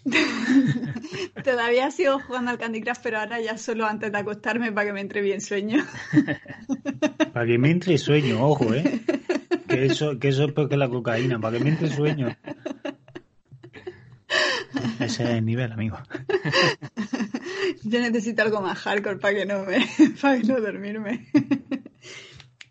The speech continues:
Speaker 1: Y, y ya está eso, que el Two Point Hospital, la verdad que tiene unos pocos de años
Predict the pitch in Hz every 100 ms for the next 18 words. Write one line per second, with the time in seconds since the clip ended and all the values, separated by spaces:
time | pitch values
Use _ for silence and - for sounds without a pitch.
0 | _ 277 262 247 233 233 226 220 208 202
1 | 196 202 196 202 196 - - - 233 240
2 | 240 247 247 285 302 - - - 247 226
3 | 214 214 220 220 208 247 262 262 277 269
4 | 220 226 214 214 214 208 226 220 240 233
5 | 226 240 240 233 240 247 233 240 240 233
6 | 240 240 240 226 247 247 269 269 311